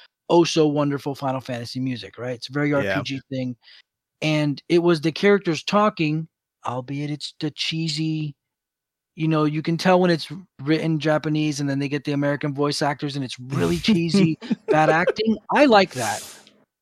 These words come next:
Speaker 2: Yeah,
Speaker 1: But,
Speaker 2: it doesn't
Speaker 1: um,
Speaker 2: bother me. I listen,
Speaker 1: and
Speaker 2: I
Speaker 1: I
Speaker 2: watch dubs though, so <laughs>
Speaker 1: Yeah. And I'm hearing the music and I'm watching the exposition and I'm like, "Holy shit, this is the evolution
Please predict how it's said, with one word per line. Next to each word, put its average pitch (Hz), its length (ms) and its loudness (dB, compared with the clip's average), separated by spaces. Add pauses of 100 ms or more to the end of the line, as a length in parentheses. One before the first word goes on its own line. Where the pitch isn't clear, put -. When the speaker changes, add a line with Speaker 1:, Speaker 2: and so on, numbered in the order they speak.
(400)
Speaker 2:
Yeah, 117 120 0
Speaker 1:
But, 165 180 6
Speaker 2:
it - 20 6
doesn't 160 380 4
Speaker 1:
um, 82 60 -10
Speaker 2:
bother 82 260 -6
me. 90 140 -10 (480)
I 113 100 -2
listen, 117 260 0
Speaker 1:
and 180 100 2
Speaker 2:
I 170 60 6
Speaker 1:
I 131 40 2
Speaker 2:
watch 123 300 0
dubs 98 280 -2
though, 92 240 -4 (120)
so 117 260 0 (200)
<laughs> - 200 -12
Speaker 1:
Yeah. 139 280 2 (560)
And 165 440 2
I'm 170 260 4
hearing 214 380 4
the 170 60 4
music 233 600 2
and 165 120 0
I'm 156 140 0
watching 202 340 2
the 180 80 2
exposition 165 600 -4
and 143 140 -6
I'm 151 140 0
like, 139 140 -4
"Holy 170 360 -2
shit, 147 400 0
this 175 220 0
is 190 80 -6
the 180 180 0
evolution 156 800 -2